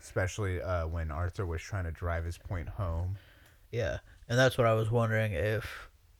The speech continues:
Speaker 1: Yeah.
Speaker 2: that reminded me of him kinda being a dickhead.
Speaker 1: Yeah, and that's fine.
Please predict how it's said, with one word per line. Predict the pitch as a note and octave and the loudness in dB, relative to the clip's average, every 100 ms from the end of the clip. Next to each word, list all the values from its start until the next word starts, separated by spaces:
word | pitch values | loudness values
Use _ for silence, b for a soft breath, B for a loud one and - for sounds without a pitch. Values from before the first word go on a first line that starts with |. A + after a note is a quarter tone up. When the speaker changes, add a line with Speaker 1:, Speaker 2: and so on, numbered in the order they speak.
| - | -10
Speaker 1:
Yeah. | A2 F2 A1 | -6 -4 -4
Speaker 2:
that | A#2 A2 A2 | -2 -2 -2
reminded | - A2 G#2+ G#2 | -2 0 2 2
me | G#2 | 0
of | G2+ | 0
him | A#2+ G2 | 0 -2
kinda | - G#2 F2+ | -2 -2 -2
being | F2 C#2+ | -2 -2
a | C#2+ | -4
dickhead. | G#2+ G#2+ - B1+ B1 C#2+ | -2 -2 -4 -6 -6 -6
Speaker 1:
Yeah, | G#2 B1+ G#2+ - B B B | -6 -8 -10 -14 B B B
and | G2+ | -6
that's | G#2+ G2+ | -6 -6
fine. | - C#2 G#1 - | -8 -12 -10 -14